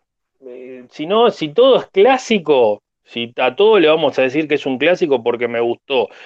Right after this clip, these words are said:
o porque me generó un impacto especial, o por la nostalgia,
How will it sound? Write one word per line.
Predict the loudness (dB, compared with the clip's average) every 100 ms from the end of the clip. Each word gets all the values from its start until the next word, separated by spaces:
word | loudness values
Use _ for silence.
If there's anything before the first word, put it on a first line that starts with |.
| -10
o | -8 -2
porque | -2 0
me | -2 -2
generó | -2 0 2
un |
impacto | 0 -2 -2 -2 -2
especial, | -4 -4 -6 0 0 2
o | 0
por | 0
la | 0
nostalgia, | 0 -2 0 0 0 0 2 2